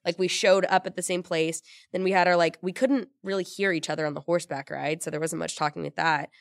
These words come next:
So with, like, hot tub time and then the evening portion of the date,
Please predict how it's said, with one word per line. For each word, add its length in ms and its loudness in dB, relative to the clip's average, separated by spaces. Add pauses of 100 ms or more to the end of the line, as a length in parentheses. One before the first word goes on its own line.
(240)
So 140 0
with, 140 4
like, 180 2
hot 260 0
tub 180 -4
time 400 0 (800)
and 140 0
then 360 4
the 560 0 (160)
evening 340 -6
portion 320 -6
of 60 -6
the 60 -6
date, 300 -8